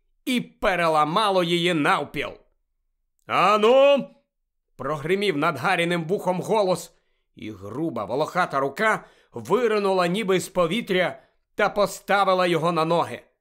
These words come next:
Герміону теж підняли з землі. Гаррі бачив над рухливими різномасними спинами та головами кентаврів, як Бейн поволік Амбридж кудись між дерева.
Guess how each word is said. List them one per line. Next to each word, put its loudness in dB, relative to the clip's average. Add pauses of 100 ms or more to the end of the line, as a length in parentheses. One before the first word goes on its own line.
(560)
Герміону 0
теж -2
підняли -4
з -12
землі. -4 (540)
Гаррі -2
бачив -4 (260)
над 0
рухливими 0
різномасними -2
спинами -2
та -2
головами -2
кентаврів, -4 (360)
як -4
Бейн -2 (400)
поволік 0
Амбридж 0
кудись -4
між -2
дерева. -2